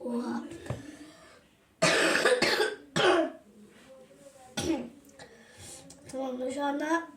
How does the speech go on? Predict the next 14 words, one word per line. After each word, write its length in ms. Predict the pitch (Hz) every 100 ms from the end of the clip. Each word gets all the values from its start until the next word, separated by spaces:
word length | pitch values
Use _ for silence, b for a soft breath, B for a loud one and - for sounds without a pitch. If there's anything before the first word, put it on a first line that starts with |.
| - - -
mavi 440 | 277 269 262 294 -
uygulamasını, 920 | 269 269 294 269 285 - 320 359 415 - B B B B B B _ _ _ _ - -
ay, 220 | - 285
gözükmüyor 600 | 294 269 - - 302 254
ama 240 | 247 277 240
şöyle 320 | 233 247 254 254
yüklüyoruz. 680 | - - 285 277 311 330 - B B B B
O 60 | 392
yüklenirken 560 | 349 392 349 339 359
size 460 | 349 349 359 339 330
bir 200 | 311 330
şey 340 | - 311 269
göstermem 640 | 226 254 - 247 254 240 262
gerekiyor. 600 | 277 285 - - 320